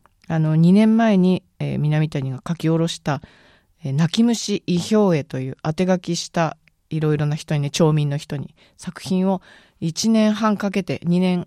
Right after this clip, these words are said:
ね、二年前に書き下ろしたので、一年半かけて町民の皆さんたちが、えー、ああでもない、こうでもないと試行錯誤しながら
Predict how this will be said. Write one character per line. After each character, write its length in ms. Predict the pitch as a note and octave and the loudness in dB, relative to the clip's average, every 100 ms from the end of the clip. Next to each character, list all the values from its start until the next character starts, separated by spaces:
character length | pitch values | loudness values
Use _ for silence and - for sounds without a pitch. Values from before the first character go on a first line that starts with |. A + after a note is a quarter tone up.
| _ | _
ね、 220 | F#3 F#3 _ _ - | -4 -4 _ _ -6
二 80 | D#3+ | -2
年 160 | D#3 | -2
前 120 | D#3+ D3 | -2 -4
に 120 | C3+ - | -8 -12
書 80 | |
き 140 | C3+ C#3 | -10 -6
下 80 | C3+ | -6
ろ 60 | |
し 100 | C3+ | -8
た 80 | A#2+ | -10
の 120 | A#2+ | -10
で、 100 | - | -8
一 200 | C#3+ - | -8 -6
年 140 | A3 A3 | -4 -2
半 160 | G#3 | -2
か 140 | G#3 F#3 | -4 -6
け 100 | E3 | -6
て 140 | D#3 | -8
町 180 | - E3+ | -4 -2
民 140 | F3 | 0
の 80 | E3+ | 0
皆 200 | E3 E3 | 0 -2
さ 140 | - | -4
ん 60 | D3+ | -8
た 100 | D3 | -8
ち 140 | - | -8
が、 140 | C#3+ C3 - - - _ - | -10 -10 -14 -20 -20 _ -12
え 160 | C3 C3 | -10 -10
ー、 40 | - | -2
あ 140 | G3+ | 0
あ 40 | G#3+ | 2
で 80 | |
も 100 | E3 | 0
な 100 | C#3 | 0
い、 60 | C3 | -6
こ 180 | - F3+ | -4 -2
う 40 | |
で 80 | D#3+ | 0
も 100 | D3 | -2
な 120 | C3+ | -4
い 60 | C3+ | -8
と 120 | - | -6
試 140 | - - | -4 -4
行 160 | G#3+ | -4
錯 300 | A3+ A3+ G#3+ | -2 -4 -4
誤 100 | C#3+ | -6
し 200 | D#3 - | -4 0
な 120 | E3 | 2
が 120 | F#3+ F#3 | 4 4
ら 220 | F3 | 2